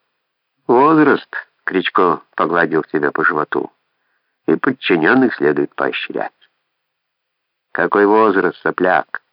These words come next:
Гуров перешел в гостиную, позвонил Орлову, коротко доложил и спросил: «Станислав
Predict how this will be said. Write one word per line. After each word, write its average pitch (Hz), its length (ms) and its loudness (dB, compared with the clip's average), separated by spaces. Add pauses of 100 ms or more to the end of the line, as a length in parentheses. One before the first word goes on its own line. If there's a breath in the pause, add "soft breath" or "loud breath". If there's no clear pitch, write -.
(380)
Гуров 90 440 -2
перешел 85 400 2
в 65 60 -6
гостиную, 110 540 2
позвонил 85 540 -2
Орлову, 78 460 -2
коротко 104 440 0
доложил 82 540 2
и 90 80 2
спросил: 73 720 -4 (1300 soft breath)
«Станислав 98 680 0